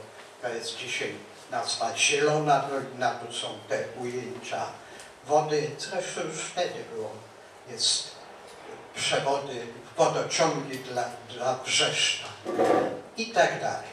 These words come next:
Proszę, w tysiąc dziewięćset dwudziestym dziewiątym to jest fragment planu Gdańska, który kiedyś, no już głęboko w zeszłym stuleciu udało mi się,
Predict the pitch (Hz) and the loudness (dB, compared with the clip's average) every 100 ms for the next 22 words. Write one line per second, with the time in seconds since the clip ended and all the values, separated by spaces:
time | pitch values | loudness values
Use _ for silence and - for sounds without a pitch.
0 | - - 180 185 - 170 170 - - - | -14 -2 2 4 4 0 -2 -8 -16 -18
1 | - - - - - - - - - - | -20 -18 -14 -10 -8 -8 -12 -16 -16 -16
2 | - - - - 208 - 156 156 156 160 | -16 -18 -16 -8 2 2 2 0 0 4
3 | - - 151 151 - 135 143 160 - - | 8 10 8 2 -4 -4 0 6 8 8
4 | 135 120 139 135 139 139 135 - - 151 | 4 -2 -4 0 0 0 -4 -2 -2 -2
5 | 151 - - - - - - - - 151 | -8 -14 -16 -18 -18 -18 -20 -10 0 2
6 | 143 - - 151 156 135 135 131 - - | 4 4 8 8 8 0 -2 -4 -10 -2
7 | - 165 147 139 131 135 - - 135 - | 8 8 8 2 -4 2 4 4 2 0
8 | - 131 - - 131 123 - 127 113 127 | 2 0 0 -8 -10 -10 -4 -2 0 -2
9 | 123 - - - - - - - 135 131 | -6 -8 -10 -12 -18 -18 -18 -6 -2 0
10 | - - - 139 156 151 165 170 - 147 | -2 -6 -4 2 4 4 4 4 0 -4
11 | - - 139 135 - 131 107 - - - | 0 4 4 2 -2 -6 -4 -2 -2 -2
12 | 131 131 123 - - 113 - - - - | 0 0 -2 -6 -8 -10 -14 -20 -14 -8
13 | 131 139 135 135 - 131 - 107 | 2 6 8 6 2 -4 -4 -4